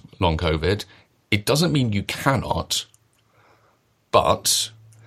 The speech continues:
it suggests that you're not exactly predisposed to it. So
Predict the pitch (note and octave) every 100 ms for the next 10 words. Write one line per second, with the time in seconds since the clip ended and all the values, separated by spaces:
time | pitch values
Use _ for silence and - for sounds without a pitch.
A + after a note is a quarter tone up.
0 | - _ - F#2+ - G2+ A2+ A2 - -
1 | G2+ G2+ G2 - F2+ F2+ E2+ - F2 -
2 | F2 - - - - - - _ _ _
3 | _ _ _ _ - - - _ _ _
4 | _ _ - - - - - - G#2+ A2